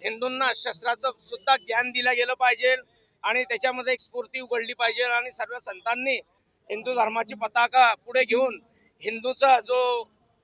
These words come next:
अपमानास्पद वागणूक जी चालू आहे, त्याला कुठेतरी गव्हर्नमेंटच्या माध्यमातून न्याय फोडण्याची विनंती आम्ही या माध्यमातून करत आहोत. दुसरा विषय असा की आज संसदेमध्ये, दिल्लीमध्ये जे विरोधी पक्षाचे खासदार आहेत, अदानी या विषयावरती रणकुंभाळ करताहेत,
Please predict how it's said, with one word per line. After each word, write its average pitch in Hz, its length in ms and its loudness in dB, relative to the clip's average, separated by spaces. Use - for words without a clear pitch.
अपमानास्पद 262 640 0
वागणूक 247 420 -2
जी 269 80 -8
चालू 254 280 -2
आहे, 254 240 4
त्याला 247 220 -2
कुठेतरी 247 400 -6
गव्हर्नमेंटच्या 240 580 -4
माध्यमातून 240 600 -6
न्याय 233 260 0
फोडण्याची 226 560 -8
विनंती 214 480 -6
आम्ही 240 220 -4
या 208 120 -4
माध्यमातून 220 460 -8
करत 220 300 -6
आहोत. 240 240 2
दुसरा 233 280 0
विषय 254 200 0
असा 247 300 4
की 254 120 -2
आज 247 160 6
संसदेमध्ये, 240 760 -4
दिल्लीमध्ये 226 640 -4
जे 226 340 0
विरोधी 226 340 -2
पक्षाचे 247 400 -4
खासदार 233 420 -2
आहेत, 240 260 4
अदानी 226 380 -2
या 233 120 2
विषयावरती 240 540 -4
रणकुंभाळ 247 540 -4
करताहेत, 247 540 4